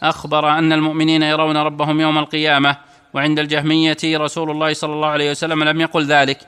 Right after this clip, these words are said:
ويعلمون بالضرورة أن نبيهم صلى الله عليه وسلم أخبر عن خروج قوم من النار بالشفاعة، وعند المعتزلة والخوارج لم يقل ذلك.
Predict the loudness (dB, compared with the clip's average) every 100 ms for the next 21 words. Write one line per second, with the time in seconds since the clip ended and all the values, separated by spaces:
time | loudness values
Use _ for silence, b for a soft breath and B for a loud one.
0 | b b b -4 -2 0 2 2 0 -2
1 | -2 -2 -2 -2 -2 0 -2 -2 -2 -2
2 | -2 -2 -2 0 0 0 0 0 -2 -2
3 | 0 0 0 b b b -4 -4 -2 0
4 | 2 0 0 -2 -4 -4 -4 -2 0 0
5 | 0 0 0 0 0 -4 -4 -2 2 2
6 | 2 -2 B B B -2 0 0 0 -2
7 | -2 -2 0 -2 -4 -4 -4 -4 -2 0
8 | 0 -2 -4 -4 0 0 -2 -2 2 2
9 | 0 -6